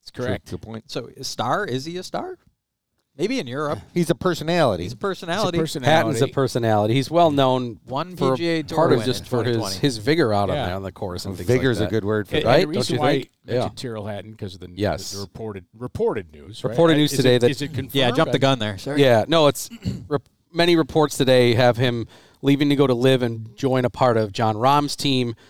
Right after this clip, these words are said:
Speaker 4: Uh, the number that's thrown out there is sixty-three million dollars, uh, for Hatton to go, uh, to Live, who actually committed to play at the Waste Management Phoenix Open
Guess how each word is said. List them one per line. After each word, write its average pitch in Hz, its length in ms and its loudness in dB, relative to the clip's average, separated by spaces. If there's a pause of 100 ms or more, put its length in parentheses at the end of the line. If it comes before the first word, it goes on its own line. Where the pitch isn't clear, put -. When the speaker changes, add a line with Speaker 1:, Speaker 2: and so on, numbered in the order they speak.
(240)
Speaker 4:
Uh, 107 120 0
the 110 120 0
number 123 300 2
that's 113 180 0
thrown 113 200 -2
out 110 180 2
there 104 160 0
is 104 100 -4
sixty-three 107 600 -8
million 98 340 -8
dollars, 87 540 -2 (460)
uh, 85 240 -2
for - 180 -8
Hatton 110 380 -2
to 101 100 -8
go, 95 440 -4 (440)
uh, 87 220 -6
to - 180 -6
Live, 131 600 0
who 117 360 -6
actually 113 540 -2
committed 110 540 -2
to 98 400 -6 (580)
play 120 460 4 (200)
at 117 120 -8
the 113 80 -4
Waste 117 240 2
Management 120 360 -2
Phoenix 165 320 -6
Open 95 400 -6